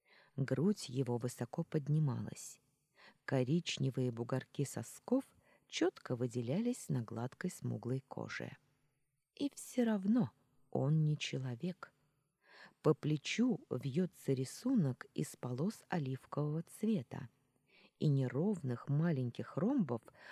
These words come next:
более темного оттенка. Человек-питон держит меня в объятиях. Зная я раньше, что такое со мной случится наяву, умерла бы от страха.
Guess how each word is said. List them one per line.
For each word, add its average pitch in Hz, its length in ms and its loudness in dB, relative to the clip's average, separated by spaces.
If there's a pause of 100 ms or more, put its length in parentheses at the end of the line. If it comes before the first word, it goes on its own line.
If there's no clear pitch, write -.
(160)
более 185 460 2
темного 123 580 -2
оттенка. - 720 -12 (1200)
Человек-питон 139 1160 2 (200)
держит 151 600 2
меня 151 260 6
в 165 60 0
объятиях. 170 880 -4 (580)
Зная 135 460 2
я 131 260 0
раньше, 185 600 -2
что - 320 -4
такое 131 460 -2
со - 180 -2
мной 139 240 2
случится - 640 -4
наяву, 131 580 0 (540)
умерла 156 540 4
бы 139 160 0
от 135 100 -8
страха. 117 640 -6